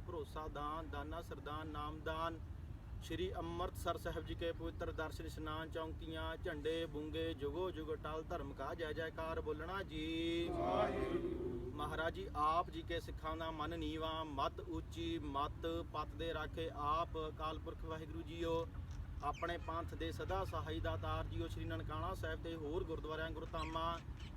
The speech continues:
Speaker 1: ਜਿਨ੍ਹਾਂ ਤੋਂ ਸਮੂਹ ਖਾਲਸਾ ਪੰਥ ਜੀ ਨੂੰ ਵਿਛੋੜਿਆ ਗਿਆ ਹੈ, ਖੁੱਲ੍ਹੇ ਦਰਸ਼ਨ ਦੀਦਾਰ ਤੇ ਸੇਵਾ ਸੰਭਾਲ ਦਾ ਦਾਨ ਆਪਣੇ ਪਿਆਰੇ ਖਾਲਸਾ ਜੀ ਨੂੰ ਬਖਸ਼ੋ। ਇਹ ਨਿਮਾਣਿਆਂ ਦੇ ਮਾਣ, ਨਿਤਾਣਿਆਂ ਦੇ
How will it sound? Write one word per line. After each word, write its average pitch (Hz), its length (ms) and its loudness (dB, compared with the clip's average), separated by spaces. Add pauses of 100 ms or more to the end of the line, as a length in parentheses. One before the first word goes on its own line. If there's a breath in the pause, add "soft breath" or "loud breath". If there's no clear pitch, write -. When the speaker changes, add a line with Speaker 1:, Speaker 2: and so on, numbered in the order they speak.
Speaker 1:
ਜਿਨ੍ਹਾਂ 160 200 -2
ਤੋਂ 180 100 0
ਸਮੂਹ 170 300 -2
ਖਾਲਸਾ 160 400 0
ਪੰਥ 170 260 -2
ਜੀ 160 120 -4
ਨੂੰ 165 120 -4
ਵਿਛੋੜਿਆ 156 480 0
ਗਿਆ 156 220 0
ਹੈ, 165 140 0
ਖੁੱਲ੍ਹੇ 170 280 -2
ਦਰਸ਼ਨ 151 460 -2
ਦੀਦਾਰ 151 400 -4
ਤੇ 160 120 -2
ਸੇਵਾ 160 480 -2
ਸੰਭਾਲ 151 420 -4
ਦਾ 170 160 2
ਦਾਨ 156 220 -2
ਆਪਣੇ 160 200 -4
ਪਿਆਰੇ 160 240 -2
ਖਾਲਸਾ 151 460 -2
ਜੀ 170 140 -4
ਨੂੰ 165 160 -4
ਬਖਸ਼ੋ। 165 720 0 (520)
ਇਹ 160 180 4
ਨਿਮਾਣਿਆਂ 165 480 0
ਦੇ 165 140 0
ਮਾਣ, 156 720 0
ਨਿਤਾਣਿਆਂ 151 580 -2
ਦੇ 165 180 -2